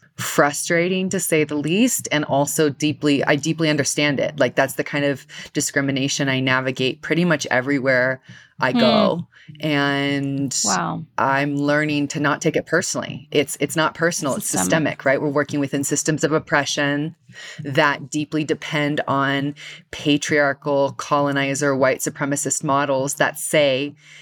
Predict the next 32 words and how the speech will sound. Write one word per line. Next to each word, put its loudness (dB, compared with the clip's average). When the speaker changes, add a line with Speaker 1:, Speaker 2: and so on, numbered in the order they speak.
Speaker 1:
if 0
you 2
have 2
momentum, -6
if -4
you 0
have 0
other 0
people -4
that 2
back -2
you, -2
if -4
you 0
have 0
money, -2
if -6
you 0
have 0
these -4
accolades, -2
then 0
you're 0
real. 0
And 4
if 0
you 0
don't, 0
then -2
you're -4
not -2
real. -6